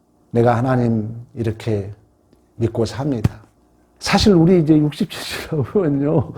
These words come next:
팔십 넘으면 여러분 쓰는 것만 여러분 돈이라니까요.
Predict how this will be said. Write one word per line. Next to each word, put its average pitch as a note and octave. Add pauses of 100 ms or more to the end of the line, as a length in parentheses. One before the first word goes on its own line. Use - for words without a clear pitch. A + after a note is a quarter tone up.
(360)
팔십 G3+
넘으면 D3
여러분 F#3+
쓰는 D4+
것만 F3+
여러분 C#3
돈이라니까요. C3